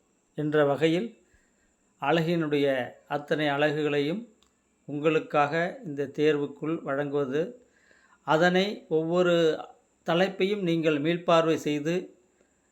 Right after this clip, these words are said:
அறிந்து கொள்ளும் வகையிலே காணொளிகள் வடிவமைக்கப்படுகிறது. எனவே காணொளியை நம்மோடு இணைந்திருங்கள், நமது சேனலை சப்ஸ்கிரைப் செய்திடுங்கள். இனவெழுத்துக்கள் அறிதல். மனிதர்களைப் போலவுதான்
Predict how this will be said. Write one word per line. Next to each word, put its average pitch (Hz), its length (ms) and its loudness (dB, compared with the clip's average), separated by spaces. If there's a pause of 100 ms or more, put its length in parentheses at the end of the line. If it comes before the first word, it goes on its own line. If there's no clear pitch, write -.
(160)
அறிந்து 175 340 2
கொள்ளும் 151 240 0
வகையிலே 147 840 -2
காணொளிகள் 147 760 0
வடிவமைக்கப்படுகிறது. 143 1120 -2 (360)
எனவே 147 540 -4 (640)
காணொளியை 147 600 0
நம்மோடு 147 440 -2
இணைந்திருங்கள், 147 840 -2 (300)
நமது 139 540 -6 (180)
சேனலை 143 580 -2 (140)
சப்ஸ்கிரைப் 156 600 -2 (160)
செய்திடுங்கள். 135 640 -4 (920)
இனவெழுத்துக்கள் 185 800 4
அறிதல். 147 560 2 (1800)
மனிதர்களைப் 190 680 4
போலவுதான் 156 720 2